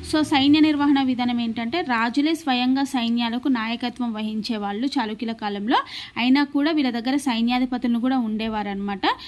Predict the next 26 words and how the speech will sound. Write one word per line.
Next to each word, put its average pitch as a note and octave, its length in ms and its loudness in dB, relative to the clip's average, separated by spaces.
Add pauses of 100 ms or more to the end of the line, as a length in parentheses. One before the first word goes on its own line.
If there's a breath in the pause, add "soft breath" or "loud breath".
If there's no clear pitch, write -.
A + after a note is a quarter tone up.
(180 loud breath)
క్షత్రియులు C#4+ 640 2
ధైర్య B3 380 0
సాహసాలు B3+ 540 0
కలిగినటువంటి A3+ 680 -4
సైనికులుగా A3+ 600 -4
పేరు G#3 280 -4
పొందారు. A3 500 -4 (600 loud breath)
మరియు B3+ 420 2
చాళుక్య, C4 760 0 (100)
పల్లవ, B3 480 2 (180)
చోళ, A#3+ 280 2
రాష్ట్రకూట, B3 840 -2
కళ్యాణి B3+ 640 0 (100)
చాళుక్యుల A#3+ 360 -2
సంఘర్షణ A3 540 -4
వల్ల A3+ 280 -2 (160)
రాజవంశాల C4+ 680 0
మధ్య A#3 260 -2
నిరంతరం C4+ 640 4
పోరాటాలు A#3+ 500 -2
జరిగేనట్టు. G#3 560 -6
అంటే, A#3 260 -4 (360 loud breath)
వీళ్ళ C4 140 6
మధ్య B3+ 280 2
ఎప్పుడు C#4+ 400 0
కూడా D4 340 0